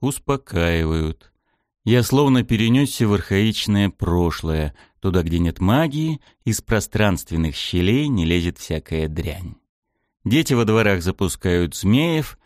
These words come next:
а не коптеры. Мальчишки дерутся на деревянных мечах, стреляют по голубям из рогаток, бьют чужие стёкла футбольными мячами и не сидят под подъездами с пивом в одной руке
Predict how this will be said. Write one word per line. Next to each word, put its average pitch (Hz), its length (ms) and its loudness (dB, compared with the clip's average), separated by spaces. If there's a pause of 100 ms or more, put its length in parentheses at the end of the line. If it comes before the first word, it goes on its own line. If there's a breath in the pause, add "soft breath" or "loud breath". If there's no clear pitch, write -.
(120 soft breath)
а 92 120 0
не 196 120 4
коптеры. 92 720 -2 (420)
Мальчишки 113 640 0
дерутся 110 460 0
на 95 100 2
деревянных 87 720 0
мечах, 143 560 -2
стреляют 87 640 -2
по - 80 -6
голубям 90 600 0
из 104 100 -4
рогаток, 113 720 -4 (260 loud breath)
бьют 104 340 0
чужие 90 440 0
стёкла 87 480 -4
футбольными 78 600 -4
мячами 139 680 -2 (400 soft breath)
и 143 140 2
не 175 120 4
сидят 127 540 0
под 98 240 -4
подъездами 92 800 0
с - 160 -6
пивом 180 400 -2
в 156 80 -4
одной 151 240 -2
руке 131 500 -4